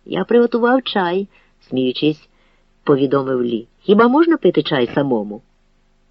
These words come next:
З обличчя Антона зісковзнула тінь. Він вийняв з кишені перепічку, яку дала йому Марфа.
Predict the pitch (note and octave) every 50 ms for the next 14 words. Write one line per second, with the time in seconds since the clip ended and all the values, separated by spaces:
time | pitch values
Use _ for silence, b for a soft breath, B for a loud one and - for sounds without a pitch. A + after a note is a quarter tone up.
0 | _ _ - - B2 C3+ B2 B2+ C#3 C#3 B2+ - - C3 A#2+ A#2+ A#2+ - D#3+ F3+
1 | F3+ D#3+ D3+ C#3 _ _ _ - A#2+ A#2+ C3 - - - C3+ B2 B2 C3+ C#3 C#3
2 | C3+ B2+ B2 - - B2 A#2 A2+ A2+ - b b b b b b - E3 F#3+ A#3+
3 | A3 D#3+ B2 A#2 D#3 E3+ D#3+ D3 C#3 B2 _ - - C3+ - - C#3 B2+ A#2+ A#2+
4 | - - - C#3 F3+ G3 - G#3 - - - G#3+ G3+ F#3+ - G3 F3+ F#3 F#3 F#3+
5 | F3+ F#3 F3+ F3+ F3+ F3 F3 F3+ F3+ E3+ - - E3+